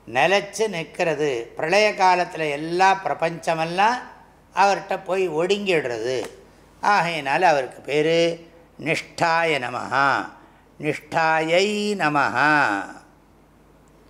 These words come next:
ஏன்னா நிஷ்டா சப்தம் ஸ்திரீலிங்கம், அது புல்லிங்கமா இருந்தாலும்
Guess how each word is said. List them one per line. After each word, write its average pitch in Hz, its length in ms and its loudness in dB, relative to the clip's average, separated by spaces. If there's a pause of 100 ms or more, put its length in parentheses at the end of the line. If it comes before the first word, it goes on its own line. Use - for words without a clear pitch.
(600)
ஏன்னா 170 240 2 (120)
நிஷ்டா 185 360 2
சப்தம் 170 420 -4
ஸ்திரீலிங்கம், 160 600 -4 (920)
அது 123 120 2 (100)
புல்லிங்கமா 185 600 2
இருந்தாலும் 175 600 4